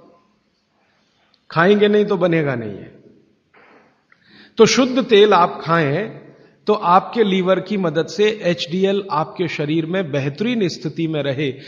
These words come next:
और ये एचडीएल ही है जो आज की रिसर्च बताती है जो वात को कंट्रोल कर सकता है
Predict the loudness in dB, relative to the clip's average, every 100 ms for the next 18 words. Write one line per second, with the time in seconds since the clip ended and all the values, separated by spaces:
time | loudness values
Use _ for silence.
0 | -20 -10 -2 2 2 0 -6 -4 -4 -4
1 | -6 -4 0 4 6 6 4 2 0 -4
2 | -8 -16 -12 -4 -4 0 0 0 -4 -4
3 | -2 -2 -4 -4 -4 -2 -4 -4 -4 -4
4 | -6 -4 -4 -4 -6 -10 -8 -6 -8 -6
5 | -6 -8 -10 -14 -14 -18 -18 -20